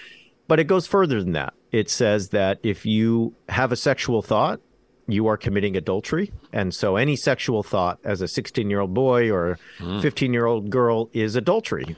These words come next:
Speaker 1: And you
Speaker 2: Wow.
Speaker 1: should, you should repent from that sin. Moreover, uh, if you are in some sort of romantic relationship with a high school sweetheart,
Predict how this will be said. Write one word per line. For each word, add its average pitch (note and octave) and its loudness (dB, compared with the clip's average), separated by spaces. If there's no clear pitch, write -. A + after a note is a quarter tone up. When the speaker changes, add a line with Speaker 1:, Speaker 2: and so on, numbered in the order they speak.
Speaker 1:
And G#2 0
you G2 0
Speaker 2:
Wow. F#2 0
Speaker 1:
should, F#2 -4
you G#2+ -4
should G#2+ -4
repent A#2+ 0
from A#2+ -4
that G2+ -2
sin. C#3 0
Moreover, C#3 2
uh, A#2+ 2
if C3+ -2
you C3+ 2
are A#2+ 2
in C3 -2
some C3 -2
sort B2+ 0
of A2 -6
romantic B2 0
relationship A2+ -2
with A2 -2
a G2 -2
high A#2 -2
school A#2 -4
sweetheart, A2 -2